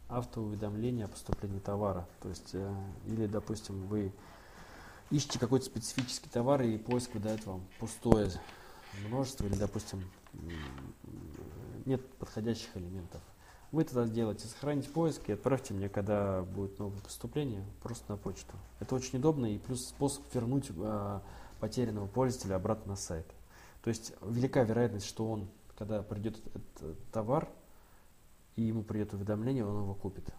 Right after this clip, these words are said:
Потому что он постарался, он вложился уже, он что-то сделал, чтобы вот, э, у него эта информация потом пришла, и он ее, в общем-то, ждет,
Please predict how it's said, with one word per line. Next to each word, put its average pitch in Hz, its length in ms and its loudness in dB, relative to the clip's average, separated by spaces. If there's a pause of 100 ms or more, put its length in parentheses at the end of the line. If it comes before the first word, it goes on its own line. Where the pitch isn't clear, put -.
(100)
Потому 101 260 -4
что - 180 -4
он 101 80 -2
постарался, 120 600 2
он 101 140 -2
вложился 107 540 0
уже, 98 180 -4
он 90 180 -6
что-то - 260 -8
сделал, 110 440 6
чтобы 101 320 -2
вот, 98 240 -2
э, 87 120 -2 (360)
у 104 40 -4
него 104 220 -2
эта 101 160 -2
информация 107 540 -2
потом - 240 -4
пришла, 95 420 -2
и - 20 -2
он 98 160 -2
ее, 104 180 0
в 104 120 -4
общем-то, 107 340 -6
ждет, 104 300 -2